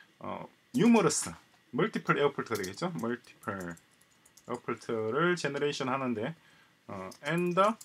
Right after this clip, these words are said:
their division, 디파트먼트라고 할까요?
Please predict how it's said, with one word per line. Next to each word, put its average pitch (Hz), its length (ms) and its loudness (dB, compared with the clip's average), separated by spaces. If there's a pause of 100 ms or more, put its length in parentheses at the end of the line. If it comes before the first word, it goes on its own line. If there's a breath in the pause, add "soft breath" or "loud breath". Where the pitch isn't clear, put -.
(120)
their 156 360 4 (440)
division, 104 500 -2 (920)
디파트먼트라고 123 680 0
할까요? 117 280 -4